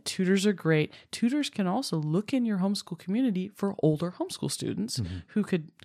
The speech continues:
Speaker 1: who could tutor. You don't just have to go out to adults. There are tutoring centers and things, but you could also find other homeschoolers in your area. Um, think about taking classes at a co-op or signing up for some other type of a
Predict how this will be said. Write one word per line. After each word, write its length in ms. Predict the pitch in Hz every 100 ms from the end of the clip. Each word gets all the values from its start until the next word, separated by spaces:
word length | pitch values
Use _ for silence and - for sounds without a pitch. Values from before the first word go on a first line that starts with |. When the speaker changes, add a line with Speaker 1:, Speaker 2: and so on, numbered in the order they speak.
| 175 -
Speaker 1:
who 100 | 190
could 160 | 156
tutor. 240 | - 147 135
You 140 | 135
don't 140 | 165 -
just 160 | 175
have 140 | - 165
to 100 | 160
go 180 | 156 156
out 240 | 151 - -
to 200 | 170 156
adults. 500 | 147 139 139 - -
There 160 | - 143
are 120 | 139
tutoring 400 | 143 160 147 139
centers 420 | 139 151 147 147
and 140 | 151 143
things, 200 | 147 180
but 200 | - -
you 80 |
could 140 | 160 160
also 260 | 156 -
find 240 | 180 160 156
other 140 | 151
homeschoolers 520 | 147 240 - 143 135
in 80 | -
your 120 | 139
area. 360 | 131 139 135 135 - - - - -
Um, 240 | 143 156 - -
think 140 | 196
about 180 | 208 -
taking 280 | - 175 196
classes 440 | - 175 165 170
at 60 | 175
a 40 |
co-op 520 | 165 247 - - - - - - - -
or 460 | - 156 147 143 -
signing 400 | - - 151 165
up 140 | 160 156
for 320 | - 160 147
some 240 | - 156 -
other 240 | 160 160 151
type 340 | - 160 147
of 240 | 147 147 147
a 100 | -